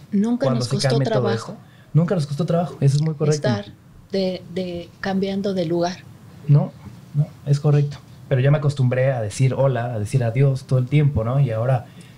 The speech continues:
Speaker 2: tengo toda la intención de irme cuando todo sea en una nueva normalidad, ¿no? Cuando todo vuelva a comenzar, me voy a seguir moviendo.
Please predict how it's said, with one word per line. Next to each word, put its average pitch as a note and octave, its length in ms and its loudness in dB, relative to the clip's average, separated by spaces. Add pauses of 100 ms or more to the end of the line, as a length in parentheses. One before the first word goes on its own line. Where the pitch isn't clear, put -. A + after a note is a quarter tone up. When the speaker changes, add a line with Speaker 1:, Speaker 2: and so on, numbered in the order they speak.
(140)
Speaker 2:
tengo B2+ 180 2
toda B2+ 160 2
la B2+ 60 2
intención A#2 420 -2
de A2+ 120 4
irme A#2+ 340 0 (180)
cuando G#2 200 -8
todo A2 220 -4
sea G#2+ 300 -2 (480)
en A2+ 140 0
una A#2 160 4
nueva A#2 200 2
normalidad, A2+ 480 0
¿no? A#2+ 140 2
Cuando A2 180 -2
todo A#2+ 160 -2
vuelva A#2+ 240 0
a A2+ 40 -8
comenzar, A2+ 400 -2
me C3 80 4
voy A#2 160 -2
a G#2 180 -4
seguir A#2+ 240 -2
moviendo. C#3+ 400 2